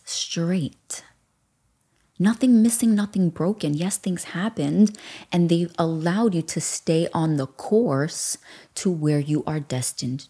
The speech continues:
to be. Perhaps the perception of thinking that we've been zigzagging and falling all over the place, which gives us anxiety and generates that kind of energy within the self. I can feel it right now.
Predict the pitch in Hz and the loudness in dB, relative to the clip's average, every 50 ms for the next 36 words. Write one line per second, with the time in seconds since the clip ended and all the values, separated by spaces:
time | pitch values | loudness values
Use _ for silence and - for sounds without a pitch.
0 | _ - - 143 123 - - 185 180 135 - 170 - _ _ - - 170 160 - | _ -8 -6 -6 -4 -2 -2 -2 -2 -2 -6 -8 -12 _ _ -2 -2 -2 -2 0
1 | - 180 185 196 - - - - 175 - - 160 143 - - - 180 185 - - | -2 -2 -2 -2 -2 -4 -6 -6 -8 -4 -4 -4 -4 -2 -2 -4 -4 -4 -4 -4
2 | - 156 147 139 - - 170 175 175 - 160 151 147 143 139 139 151 165 170 160 | -2 -2 -2 -2 -2 -2 0 0 0 0 0 0 0 0 -2 0 0 -2 -2 -2
3 | - 156 147 147 143 - 165 170 165 160 - 139 135 131 135 139 139 139 139 143 | -2 0 0 0 2 0 0 0 0 -2 -4 -4 -2 -2 -2 0 0 2 2 2
4 | 139 131 143 - - - - - - - - 165 170 175 170 165 160 156 151 151 | 2 0 -2 -4 -6 -12 -20 -12 -10 -2 2 4 6 6 6 6 6 6 6 6
5 | 147 156 175 180 156 151 143 - - 160 147 143 143 160 - - 151 151 147 143 | 8 8 8 8 6 2 0 0 -2 0 0 2 0 0 -2 -2 -2 -2 -2 -2
6 | - - - - - - - - - - 165 156 - 175 170 175 175 170 - - | -2 -8 -14 -14 -18 -20 -20 -20 -10 -8 -6 -2 0 2 2 2 2 2 0 0
7 | 170 170 170 - - 165 156 151 151 165 156 165 180 175 170 156 151 147 151 - | 0 0 0 0 2 2 2 4 2 2 2 2 2 2 2 4 4 2 2 2
8 | 160 165 175 175 165 165 160 156 147 - - - - 147 143 - - - 170 170 | 2 2 2 2 2 2 0 0 -2 -6 -8 -6 -6 -6 -6 -8 -6 -4 -2 0
9 | 160 160 156 147 143 139 - - - - 147 156 170 175 165 151 - 160 151 143 | 0 2 0 0 0 -2 -6 -10 -8 -4 -2 0 2 2 2 0 0 0 0 0
10 | 143 143 - 165 156 151 147 135 - - - 175 196 170 127 - 147 180 - - | 0 0 2 0 2 2 0 0 -2 -4 -4 -2 -2 -2 -2 -2 -4 -6 -8 -12
11 | - - - _ - 151 - 139 139 - - 185 180 147 - 143 143 127 123 143 | -14 -18 -16 _ -10 -6 -4 -4 -4 -2 -2 -2 0 0 0 -2 -2 -2 -2 -2
12 | 143 156 135 120 143 160 | -2 -2 -2 -2 -4 -4